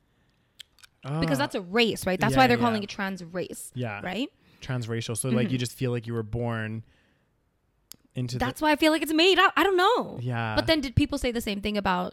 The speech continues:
Speaker 1: transgender
Speaker 2: Transgender.
Speaker 1: people?
Speaker 2: This is where it's difficult, right? Like, with this
Speaker 1: Mm-hmm.
Speaker 2: particular case, part of the reason why I agree with you, why I think n-, he's not
Speaker 1: Mm-hmm.
Speaker 2: necessarily trolling. I just think he's very insecure and very, like, confused because he doesn't really know what he wants. He, like, use-, throws out all these pronouns,
Speaker 1: Mm-hmm.
Speaker 2: throws out this
Speaker 1: Right.
Speaker 2: stuff, being like, "Yes, I'm this. I'm,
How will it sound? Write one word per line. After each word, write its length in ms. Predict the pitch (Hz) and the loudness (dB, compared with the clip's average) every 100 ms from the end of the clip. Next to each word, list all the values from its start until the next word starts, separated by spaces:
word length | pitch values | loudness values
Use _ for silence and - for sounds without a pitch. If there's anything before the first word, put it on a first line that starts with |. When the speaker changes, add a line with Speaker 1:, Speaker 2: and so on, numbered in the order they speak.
| - | -10
Speaker 1:
transgender 400 | - 120 196 127 | -8 -4 0 0
Speaker 2:
Transgender. 240 | 131 - - | 2 0 0
Speaker 1:
people? 280 | - - - | -4 -4 -2
Speaker 2:
This 140 | 160 | 0
is 80 | 208 | 0
where 140 | 185 180 | 0 -2
it's 140 | - | -2
difficult, 440 | 156 151 165 113 | -4 -2 -2 -4
right? 120 | 104 123 | -2 -2
Like, 140 | 127 | 0
with 140 | - 214 | 2 4
this 100 | 202 | 4
Speaker 1:
Mm-hmm. 60 | |
Speaker 2:
particular 280 | 196 190 175 | 2 -2 -2
case, 360 | 135 120 127 - - - - - | -4 -6 -6 -10 -16 -20 -8 -2
part 160 | 156 | 0
of 20 | |
the 60 | 160 | 2
reason 180 | 156 147 | 2 2
why 100 | 131 | 2
I 40 | |
agree 220 | 117 117 | 0 0
with 120 | 123 135 | 0 0
you, 80 | |
why 120 | 135 120 | 0 0
I 20 | |
think 160 | 131 135 | -2 -4
n-, 140 | 135 | -4
he's 160 | 135 156 | 0 0
not 60 | |
Speaker 1:
Mm-hmm. 40 | 170 | 2
Speaker 2:
necessarily 280 | 160 156 131 | 2 0 -2
trolling. 340 | 123 110 127 | -4 -4 -2
I 60 | 123 | -2
just 140 | 120 | -4
think 120 | 135 131 | -6 -6
he's 120 | 117 | -8
very 360 | 107 117 127 123 | -4 -2 -2 -4
insecure 440 | 117 120 117 113 | -6 -10 -8 -8
and 220 | 117 113 | -8 -6
very, 300 | 113 113 117 | -4 -4 -4
like, 160 | 117 - | -6 -8
confused 680 | 110 - 110 107 147 190 - - - - - | -10 -10 -10 -6 -4 -6 -10 -20 -20 -10 -4
because 180 | 139 | 0
he 60 | 160 | 2
doesn't 160 | 190 220 | 2 2
really 140 | 196 | 4
know 120 | 165 | 4
what 240 | 127 107 113 | 2 -2 -2
he 100 | 113 | -2
wants. 320 | 101 101 - | -4 -8 -8
He, 100 | 127 | -4
like, 180 | 127 117 | -4 0
use-, 200 | 151 165 | 0 2
throws 280 | 160 175 170 | 2 4 4
out 100 | 156 | 2
all 120 | 147 | 0
these 140 | 143 | -2
pronouns, 580 | - 135 127 120 120 226 | -6 -8 -6 -2 -2 -2
Speaker 1:
Mm-hmm. 140 | 202 220 - | -4 -8 -10
Speaker 2:
throws 320 | 139 147 160 | -2 0 2
out 140 | 160 147 | 0 0
this 80 | 214 | 2
Speaker 1:
Right. 160 | 190 | 2
Speaker 2:
stuff, 320 | 147 123 123 - | 0 -2 -4 -6
being 200 | 135 135 | -4 -4
like, 180 | 123 | -4
"Yes, 300 | 135 135 127 127 | -2 -2 -2 -6
I'm 220 | 131 127 | -6 -4
this. 340 | 131 123 117 | -4 -4 -4
I'm, 220 | 123 123 | -8 -8